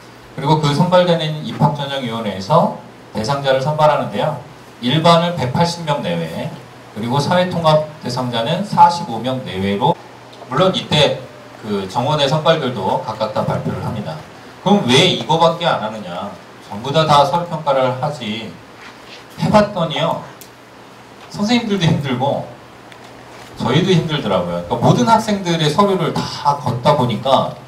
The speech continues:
어떤 경우에는 성-, 성적이 매우 낮은데, 다음은 면접평가 대상자입니다. 그러니까 서류평가 대상자를 발표를 하면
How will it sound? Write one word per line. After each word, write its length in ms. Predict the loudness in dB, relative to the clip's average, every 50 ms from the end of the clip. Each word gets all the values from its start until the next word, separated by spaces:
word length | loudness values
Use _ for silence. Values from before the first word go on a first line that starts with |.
| -20 -20 -20 -8 -2
어떤 300 | -2 2 4 4 4 4
경우에는 640 | 4 4 4 4 2 0 0 0 0 -2 -2 -4 -8 -14 -20 -20 -20 -20 -20 -20 -20 -18 -12
성-, 300 | -8 -4 -4 -4 -4 -4
성적이 380 | -4 -2 -2 0 0 0 0 0
매우 220 | 0 2 2 2
낮은데, 800 | 2 0 -2 -2 -2 -2 -2 -2 -2 0 0 0 0 0 -2 -8 -12 -16 -20 -20 -20 -20 -20 -20 -20 -20 -20 -20 -20 -20 -20 -14 -6
다음은 360 | 0 4 6 6 6 6 4
면접평가 580 | 4 2 2 4 2 2 2 2 2 2 2 2
대상자입니다. 600 | 0 0 -4 -4 -4 -2 -2 -2 -4 -4 -6 -8
그러니까 440 | -8 -8 -4 2 4 4 6 4 4
서류평가 460 | 2 -2 -4 -2 0 0 0 2 2
대상자를 880 | 0 0 2 2 0 2 4 6 8 8 8 6 4 2 0 0 -2 -2
발표를 460 | -6 -6 -4 -2 -2 -2 0 0 0
하면 460 | -2 -2 0 2 4 4 4 2 0